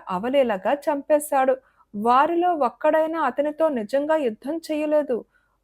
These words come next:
ఒకరికొకరు అడ్డం వస్తూ అందరూ అతని చేతిలో తేలిగ్గా చచ్చారు. చచ్చి దారికి అడ్డంగా పడి ఉన్న స్నేహితులను దాటుతూ జయంతుడు చెట్టు కింద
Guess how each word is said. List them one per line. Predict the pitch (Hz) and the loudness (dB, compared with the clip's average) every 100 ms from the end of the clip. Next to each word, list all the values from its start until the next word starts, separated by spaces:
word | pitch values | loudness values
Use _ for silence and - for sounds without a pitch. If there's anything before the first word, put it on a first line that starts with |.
| 180 | -2
ఒకరికొకరు | 170 170 294 294 285 302 320 262 262 - - | -2 0 0 2 0 2 0 0 -2 -14 -4
అడ్డం | 185 190 240 339 277 | 0 0 0 0 0
వస్తూ | 202 - 339 392 - | -2 -2 -6 -6 -6
అందరూ | 175 185 247 349 | -6 -2 0 2
అతని | 294 233 247 | 2 0 -2
చేతిలో | 233 214 196 233 339 | -2 -4 -2 -2 -2
తేలిగ్గా | _ 254 247 226 196 262 | _ 2 2 0 -4 -4
చచ్చారు. | 285 302 - 277 277 277 _ _ _ - | -2 -4 -2 -2 0 -4 _ _ _ 0
చచ్చి | 269 262 381 | 0 0 -4
దారికి | 320 269 285 320 330 | 0 2 4 2 0
అడ్డంగా | 240 220 294 302 320 | -2 -2 -4 0 0
పడి | 320 262 277 | 0 -2 -2
ఉన్న | 285 285 | -2 -4
స్నేహితులను | 285 226 240 285 294 285 254 | -4 -4 -4 -4 -4 -4 -4
దాటుతూ | 190 180 240 254 311 | -4 -6 -8 -8 -6
జయంతుడు | - 202 262 285 269 226 254 _ _ _ _ - | -6 -6 -6 -6 -6 -4 -6 _ _ _ _ 0
చెట్టు | 277 - | 0 -2
కింద | 370 359 349 | -4 -4 -2